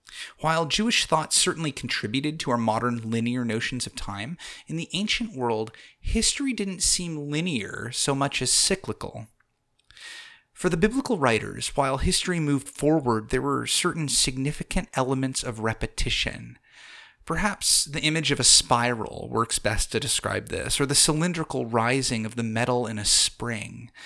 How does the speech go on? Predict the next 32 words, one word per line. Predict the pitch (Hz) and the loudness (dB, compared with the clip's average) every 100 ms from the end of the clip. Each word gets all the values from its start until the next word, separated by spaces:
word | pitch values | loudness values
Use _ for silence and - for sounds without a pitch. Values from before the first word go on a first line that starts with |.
| - - - - - - | -16 -14 -16 -20 -20 -4
Uh, | 127 113 107 | 0 0 -2
the | 113 123 | -2 4
summer | - 147 147 139 | 4 4 2 2
comes, | - 143 135 120 113 | 2 4 4 2 -2
in | 113 | -2
other | 110 113 | -2 -4
words, | 107 110 107 | -2 -2 -2
every | 123 120 120 | -2 -2 -4
year, | 107 110 127 104 98 104 107 _ | -4 0 0 0 -4 -10 -14 _
and | - 113 113 | -6 -6 -4
each | 135 135 - | -6 -2 -4
year | 120 135 117 104 101 | -2 -2 -2 -4 -6
shares | - - 131 123 | -4 -2 0 0
some | - 123 | -2 0
similarities | - 120 113 110 113 110 107 - | -2 -2 -2 -2 -2 -2 -4 -6
with | 110 | -8
the | 107 | -8
one | 104 117 110 | -4 -2 -2
before | 101 - 123 123 | -6 -6 -2 0
it, | 104 - - - - - - | -2 -6 -12 -16 -16 -16 -10
and | 120 | -2
yet | 120 117 | 0 0
each | 113 - | -2 -2
year | 117 120 107 | 0 0 0
is | 101 - | -2 -4
different | - 143 143 101 98 | -2 -2 -2 -6 -10
in | 110 104 | -10 -8
many | 101 | -8
ways | 98 98 98 - | -10 -10 -8 -8
than | 113 107 | -6 -8
the | |
one | 101 101 95 113 | -8 -10 -10 -12